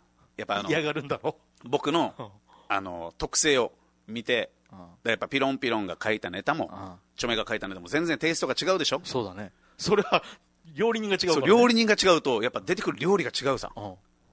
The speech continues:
Speaker 1: 出てくる料理が違うと、素材は嬉しいわけよ。やっぱり。
Speaker 2: あ、そうなの？
Speaker 1: <laughs> あ、自分、カルパッチョでもいけるんだ。<laughs> え、僕って、
Speaker 2: あー、なるほどね。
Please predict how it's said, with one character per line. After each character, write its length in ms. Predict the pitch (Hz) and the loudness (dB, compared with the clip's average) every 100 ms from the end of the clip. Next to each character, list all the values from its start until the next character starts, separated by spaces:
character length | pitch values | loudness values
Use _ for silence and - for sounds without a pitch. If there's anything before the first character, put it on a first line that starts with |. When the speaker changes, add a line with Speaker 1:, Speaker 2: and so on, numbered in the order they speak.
| _ 123 | _ -14
Speaker 1:
出 180 | 139 139 | -2 -2
て 60 | |
く 80 | 233 | -2
る 100 | 180 | -4
料 160 | 160 202 | 2 2
理 80 | 165 | 2
が 60 | 143 | 0
違 60 | 139 | 0
う 40 | 127 | -2
と、 120 | - | -2
素 180 | - 185 | -2 0
材 200 | 214 202 | 2 4
は 160 | 196 | 4
嬉 200 | 123 165 | 2 2
し 60 | - | 2
い 60 | 147 | 0
わ 100 | 127 | -2
け 80 | |
よ。 80 | - - - _ _ _ - _ _ | -6 -14 -20 _ _ _ -20 _ _
や 140 | 127 123 | -4 -4
っ 80 | |
ぱ 120 | - 113 | 0 -2
り。 120 | 92 | -2
Speaker 2:
あ、 120 | 113 | -10
そ 260 | - - 131 131 | -10 -10 -10 -14
う 40 | |
な 120 | 113 | -14
の？ 240 | 92 101 - - - - - | -12 -10 -10 -12 -20 -12 -4
Speaker 1:
<laughs> 380 | - - - - | -2 -4 0 2
あ、 140 | - - - - | 2 -2 -20 -2
自 160 | 156 | 0
分、 260 | 190 170 139 _ _ _ _ _ _ _ _ _ _ _ - | 2 -2 -4 _ _ _ _ _ _ _ _ _ _ _ 0
カ 120 | 226 | 2
ル 100 | 240 | 4
パ 80 | 240 | 2
ッ 40 | |
チ 120 | - | 0
ョ 20 | 180 | -2
で 60 | |
も 100 | 131 | -2
い 60 | 113 | -2
け 100 | 135 | -2
る 80 | 127 | -4
ん 60 | |
だ。 100 | 92 - - - - - - | -8 -12 -18 -18 -20 -20 -14
<laughs> 100 | - - - 571 - - 403 381 - - 349 415 - 427 - - - _ _ - | -14 -14 -20 -16 -14 -12 -12 -10 -10 -10 -10 -12 -10 -14 -14 -16 -20 _ _ 4
え、 180 | 285 - - - - - - 143 117 | 4 4 -6 -16 -20 -18 -20 -10 -2
僕 260 | 214 285 | -2 0
っ 40 | - | -2
て、 280 | 202 139 - - | 0 0 -2 -8
Speaker 2:
あ 520 | 151 143 147 151 143 | -4 -2 -2 -2 -4
ー、 40 | 143 | -6
な 80 | 151 | -6
る 60 | |
ほ 60 | 156 | -8
ど 100 | 147 | -10
ね。 200 | 196 - | -12 -12